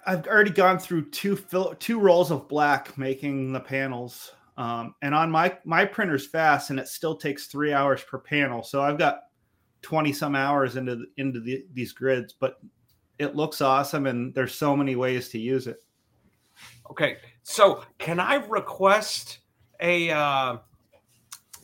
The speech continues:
Speaker 2: an Instagram reel out of you of, uh, vase mode on the Bambu, just because I, I wanna see it just completely
Speaker 1: Yeah.
Speaker 2: burp out? Um,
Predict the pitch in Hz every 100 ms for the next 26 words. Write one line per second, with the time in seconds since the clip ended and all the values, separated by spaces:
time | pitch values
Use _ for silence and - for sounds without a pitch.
0 | _ - - - - _ _ - 123 180
1 | 196 214 196 220 220 214 220 220 214 208
2 | 185 202 220 233 220 - 156 156 143 131
3 | 117 117 143 127 117 113 110 - 139 147
4 | 180 170 175 156 139 117 131 139 123 131
5 | 143 143 135 - 135 143 123 117 - 117
6 | 110 117 120 127 120 - 123 117 120 113
7 | - 120 - 123 120 120 107 _ _ _
8 | 131 120 - - - 139 175 147 - 117
9 | 120 135 139 _ _ _ _ _ _ _
10 | _ - 127 123 120 117 113 107